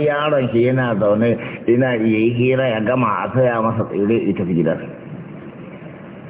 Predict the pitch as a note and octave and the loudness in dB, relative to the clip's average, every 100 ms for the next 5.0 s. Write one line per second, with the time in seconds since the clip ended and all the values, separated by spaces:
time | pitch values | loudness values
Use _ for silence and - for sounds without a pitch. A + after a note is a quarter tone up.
0 | - - - - C3+ C#3+ D3 D#3 D#3 - | -16 -16 -16 0 2 4 4 4 2 0
1 | C3+ A2+ A2+ C#3 A#2+ - - - - - | -2 -2 -2 -2 -2 -6 -12 -14 -16 -18
2 | - - - - - - - - - - | -18 -18 -18 -18 -18 -18 -18 -18 -18 -18
3 | - - - - - - - - - F#3 | -18 -16 -16 -16 -14 -14 -12 -4 0 2
4 | F3+ F#3+ F#3 E3 E3+ E3 F#3 F3+ G#2+ | 2 4 4 4 4 4 4 0 -2